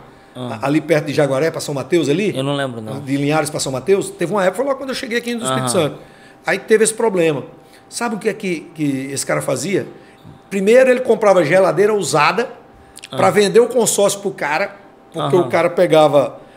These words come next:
Speaker 2: só recebia depois de seis meses ou um ano a geladeira que ele
Speaker 1: Aham.
Speaker 2: comprava.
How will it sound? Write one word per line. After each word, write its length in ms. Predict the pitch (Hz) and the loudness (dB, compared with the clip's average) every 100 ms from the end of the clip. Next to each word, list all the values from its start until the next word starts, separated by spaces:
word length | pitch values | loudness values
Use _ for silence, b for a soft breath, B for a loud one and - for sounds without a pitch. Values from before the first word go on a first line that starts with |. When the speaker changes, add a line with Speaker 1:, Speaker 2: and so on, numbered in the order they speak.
| B - | B -6
Speaker 2:
só 180 | - | 2
recebia 440 | 165 185 180 156 170 | 4 4 4 4 4
depois 260 | 160 170 | 4 0
de 60 | - | 0
seis 220 | 185 165 | 2 2
meses 220 | 143 160 156 | 2 0 0
ou 80 | |
um 140 | 160 151 | -2 -2
ano 180 | 202 196 | -2 -2
a 60 | |
geladeira 500 | 127 139 131 147 220 | 0 0 0 0 -2
que 100 | 160 | -2
ele 60 | 143 | -2
Speaker 1:
Aham. 220 | 143 135 | -2 -2
Speaker 2:
comprava. 320 | 131 160 180 | -2 -4 -4